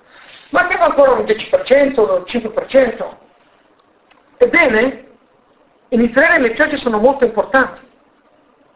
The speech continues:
E noi non chiediamo le piogge che sono vitali per Israele, perché lì manca sempre la pioggia. Fino al quattordicesimo giorno dopo la fine di Sukkot, perché forse ancora qualche decina di ebrei, qualche dozzina,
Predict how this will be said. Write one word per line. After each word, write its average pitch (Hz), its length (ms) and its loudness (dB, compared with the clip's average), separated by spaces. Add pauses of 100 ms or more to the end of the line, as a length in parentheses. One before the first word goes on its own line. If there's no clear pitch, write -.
(340)
E 214 100 -2
noi 302 360 2
non 370 240 0
chiediamo 302 440 0
le 254 100 0
piogge 262 340 0
che 214 100 -16
sono 240 300 2
vitali 240 640 -2
per 185 120 -8
Israele, 180 360 0
perché 170 200 -10
lì 190 200 -10
manca 175 260 -2
sempre - 240 -10
la 160 80 -8
pioggia. 143 320 -10 (2250)
Fino 339 220 -2
al 320 100 0
quattordicesimo 294 800 -2
giorno 294 260 0
dopo 311 240 -2
la 254 120 2
fine 262 180 0
di 202 60 -12
Sukkot, - 600 -2 (420)
perché 240 300 -4
forse 339 300 -2
ancora 330 340 2
qualche 311 260 0
decina 311 360 -2
di 269 100 2
ebrei, 247 380 2
qualche 240 240 0
dozzina, 202 680 -2